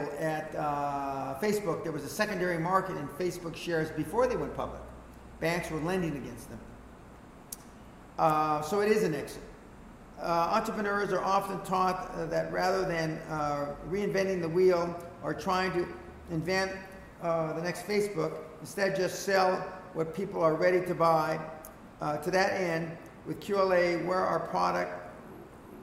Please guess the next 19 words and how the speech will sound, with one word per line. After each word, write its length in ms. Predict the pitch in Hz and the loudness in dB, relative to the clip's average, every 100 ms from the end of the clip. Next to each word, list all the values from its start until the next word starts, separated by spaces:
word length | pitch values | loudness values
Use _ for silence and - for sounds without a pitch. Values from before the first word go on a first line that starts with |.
| - | -8
where 160 | 156 185 | 2 4
our 220 | 185 185 | 6 4
products, 720 | - 185 180 160 - - - - - - - - - - - - - - - - - - - - - - 131 | 2 2 2 0 -4 -8 -12 -14 -18 -20 -20 -20 -20 -20 -20 -20 -20 -20 -20 -20 -20 -20 -20 -20 -20 -12 2
where 260 | 185 196 | 6 8
our 260 | 196 170 160 | 8 4 4
product 420 | - 185 185 185 175 | 4 4 4 2 -2
is 120 | 156 | -6
this 160 | 160 | -8
business? 400 | - 180 143 123 - | -2 -2 -2 -6 -8
Where 160 | 143 180 | 0 2
are, 220 | 175 165 - - | 2 2 -6 -6
where, 140 | 180 | -6
where, 280 | 175 185 190 180 | -4 -4 -4 -2
where 140 | 185 | 2
are 80 | 175 | 2
products 340 | 175 175 165 | 4 2 2
in 80 | 165 | -2
this 140 | 156 - | -4 -4
business? 260 | 170 - | -4 -6